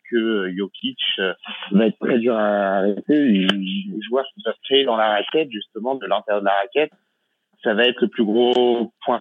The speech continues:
faible sur le papier, dans tout cas de Houston. Quand t'es près de la raquette, la différence de taille, euh, est plus importante. Après, par rapport, euh, par rapport aux Clippers, c'est un peu, euh, une équipe, je pense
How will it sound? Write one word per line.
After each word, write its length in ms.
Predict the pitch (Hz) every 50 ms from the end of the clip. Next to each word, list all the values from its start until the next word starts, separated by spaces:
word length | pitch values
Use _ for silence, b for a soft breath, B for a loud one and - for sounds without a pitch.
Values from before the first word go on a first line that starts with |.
| - -
faible 180 | 151 143 -
sur 120 | - - 113
le 80 | 101
papier, 240 | - 107 104 - 139
dans 100 | 127 104
tout 100 | - -
cas 80 | 117 104
de 120 | - 107
Houston. 400 | 104 - - - 170 156 131 190 - _ _ -
Quand 140 | - - 101
t'es 100 | - 104
près 160 | - - 117
de 60 | 101 101
la 100 | 101 90
raquette, 340 | 95 98 - 147 151 -
la 80 | 101 95
différence 480 | 90 - - - - 98 92 98 95 _ _ -
de 100 | 95 90 - _ _ _
taille, 300 | - 135 135 127 110 101
euh, 220 | 95 95 92 92 92
est 100 | 90 -
plus 160 | - 110 104
importante. 460 | 104 95 - 117 113 - 147 117 98 -
Après, 180 | - 180 165
par 160 | - 151 123
rapport, 360 | 127 123 - 117 120 110 110 110
euh, 100 | 107 104
par 140 | - 127 113
rapport 200 | 120 113 151 147
aux 100 | 127 110
Clippers, 540 | - - 151 147 - - 180 185 190 190 - - _ _ -
c'est 140 | 127 127 123
un 140 | 120 117 113 - _
peu, 60 | - 160
euh, 640 | 160 160 156 139 123 117 117 117 117 117 117 117 117
une 140 | 117 120 123
équipe, 200 | 117 - 180 -
je 120 | - -
pense 160 | - 170 170